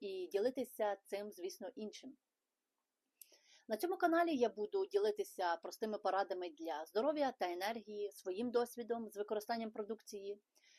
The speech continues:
Coral Club, а також історій успіху і натхнення. Можливо, й трішки мотивації для змін.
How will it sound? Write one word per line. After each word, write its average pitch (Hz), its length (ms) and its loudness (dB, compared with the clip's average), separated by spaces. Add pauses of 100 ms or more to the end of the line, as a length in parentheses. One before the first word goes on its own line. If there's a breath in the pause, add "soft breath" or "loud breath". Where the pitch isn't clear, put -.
(140 soft breath)
Coral 214 240 2
Club, 220 240 0 (340 soft breath)
а 202 80 2
також 403 380 0
історій 202 340 -2
успіху 262 680 -6
і 196 300 -10
натхнення. 151 640 -10 (640 soft breath)
Можливо, 226 360 4
й 311 40 0
трішки 403 360 0
мотивації 214 600 0
для 180 160 -4
змін. 208 320 -10